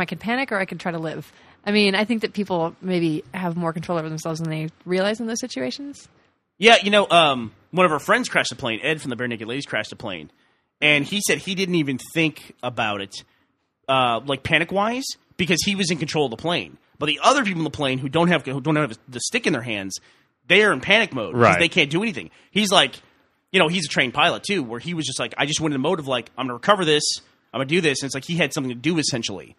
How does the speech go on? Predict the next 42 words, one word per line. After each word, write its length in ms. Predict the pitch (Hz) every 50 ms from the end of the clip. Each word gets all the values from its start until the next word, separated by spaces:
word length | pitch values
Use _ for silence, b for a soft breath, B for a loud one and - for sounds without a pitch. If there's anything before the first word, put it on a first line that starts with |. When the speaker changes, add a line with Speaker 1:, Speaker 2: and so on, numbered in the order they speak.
| _ -
Speaker 3:
Mm-hmm. 140 | 127 110 120
Speaker 1:
Yeah. 100 | - 185
Speaker 2:
so 140 | 170 131
he 160 | - - 160 156
didn't 220 | 135 143 131 113
panic. 460 | - 147 131 123 - - _ - - -
Speaker 3:
He, 100 | 160 175
his 220 | 135 135 175 143
mind 220 | 127 151 147 147 139
becomes 220 | 131 151 143 120 -
occupied 500 | 127 127 127 - 131 - 123 120 113 110
with 120 | 120 131 -
something 240 | 170 151 - 147 143
to 80 | 127
do 260 | 123 131 135 131 123
rather 320 | 110 113 110 113 117 113 110
than 320 | 107 107 107 107 110 110 - _ _ -
overwhelming 440 | 135 127 123 127 123 117 117 123 120
panic 380 | - - 127 117 110 107 - -
and 100 | 113 107
fear 280 | - - 120 110 104
about 260 | 104 - 110 127 117
Speaker 2:
Yeah. 120 | 127 117 101
Speaker 3:
the 60 | -
situation. 600 | - - 107 - 113 110 104 104 - - 101 101
Speaker 2:
You 200 | - 175 233 254
also 300 | 214 226 240 254 247 233
don't 200 | 190 165 196 185
have 220 | 165 170 156 143 135
that 180 | 143 135 135
much 160 | 135 127 123 - -
time. 340 | - 123 104 87 73 67 - _ -
Like 200 | 143 143 135 123
they, 160 | 139 165 170 160 147 156
the, 200 | 147 147 151 139
the 120 | 143 151
video 220 | 147 196 208 180
is 80 | 147 135
like 100 | 131 117
a 40 | 117
minute 260 | 113 127 127 117 98 - -
thirty, 320 | 123 120 113 95 73